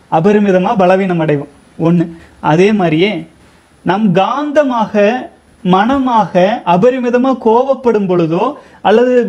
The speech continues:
பயப்படும் பொழுதோ இது போன்ற சூழல் என்ன ஆகும்னா, நம்முடைய உயிரணுக்கள்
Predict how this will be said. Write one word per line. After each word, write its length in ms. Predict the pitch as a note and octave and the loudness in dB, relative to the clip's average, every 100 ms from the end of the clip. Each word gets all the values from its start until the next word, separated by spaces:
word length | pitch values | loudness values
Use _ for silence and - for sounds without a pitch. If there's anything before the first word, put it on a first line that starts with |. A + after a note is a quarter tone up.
| F3+ | -2
பயப்படும் 640 | F#3+ A3+ C#4+ C#4+ C4+ A3+ | -2 0 -2 -2 0 0
பொழுதோ 420 | F#3 F3 E3 G3+ B3 | 0 -2 -2 -4 0
இது 200 | G#3+ B3+ | 0 0
போன்ற 320 | B3+ C4 C#4+ | 0 0 0
சூழல் 340 | C4 B3 A#3+ A#3 | -2 -2 -2 0
என்ன 280 | G3+ G3+ F#3+ | 0 0 0
ஆகும்னா, 260 | G3+ C#4+ | 0 -2
நம்முடைய 360 | G#3+ G#3 A#3 A#3 | 0 0 2 0
உயிரணுக்கள் 1000 | G3+ C#4 D4+ C4+ A#3+ - D4 C#4+ G#3+ | 2 0 2 0 -2 -4 -2 -2 -4